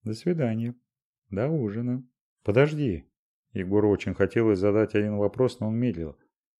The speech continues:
«А какая у Тихона татуировка?» Дашенька усмехнулась. «Отвечу, если скажешь. Откуда ты узнал, что он и есть маркиз?»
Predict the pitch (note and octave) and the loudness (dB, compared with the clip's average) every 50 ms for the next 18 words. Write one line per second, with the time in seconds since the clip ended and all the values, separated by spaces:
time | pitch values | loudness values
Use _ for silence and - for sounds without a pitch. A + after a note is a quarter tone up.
0 | _ _ _ _ _ - - - - D#3+ - - F#3+ E3+ G2+ E2+ E2+ G2 G2 - | _ _ _ _ _ -10 -6 2 2 2 2 2 2 2 2 2 2 0 0 -2
1 | - G#2 - - F2+ D#2+ D#2 C#2+ C2+ - - F2+ E2+ - A#2 A#2+ B2+ A#2 F#2 - | -4 -4 -4 -4 -6 -8 -8 -10 -12 -8 -8 -6 -2 0 0 0 0 -2 -4 -6
2 | - - F2 D#2 - _ _ _ _ _ _ _ _ _ _ - F#2 F2+ G2 - | -8 -12 -12 -12 -14 _ _ _ _ _ _ _ _ _ _ -2 0 0 0 0
3 | - G2 E2+ - - F2 - - F#2 E2+ - - D#2+ D2+ C#2 C#2 - - - _ | -2 -6 -8 -8 -12 -18 -14 -12 -12 -12 -10 -10 -10 -10 -10 -14 -20 -20 -20 _
4 | _ _ _ _ _ _ _ _ _ _ _ _ _ - D#3+ E3+ E3+ - E3+ E3+ | _ _ _ _ _ _ _ _ _ _ _ _ _ -2 -2 -2 -2 -2 0 0
5 | D#3+ D#3 D3+ - - E3+ D#3+ D3+ - _ _ _ _ _ B2+ C3+ D3 - - G3+ | 0 0 0 -4 -6 -6 -6 -6 -8 _ _ _ _ _ -2 -2 -2 0 0 -2
6 | - - - E3+ B2+ G#2+ F2+ F2 F2+ - - _ _ _ _ _ _ _ _ - | -2 -2 -2 0 0 0 0 -2 -8 -14 -18 _ _ _ _ _ _ _ _ -2
7 | - D#3 E3 - - A#3 D3+ E3 - - A#2+ C#3+ D3+ D3 E3 D#3 A#2+ E2+ D2+ - | -2 -2 0 0 0 2 2 2 2 2 -2 -2 -2 0 0 0 0 0 -2 -6
8 | - - A#2 A#2+ A#2+ C3 D3+ D#3 A2 - - - - A#2 C3 - - C#3 D#2+ - | -6 -4 -2 0 0 0 0 0 -2 -4 -4 -4 -4 -4 -6 -6 -8 -8 -8 -10
9 | - - | -12 -20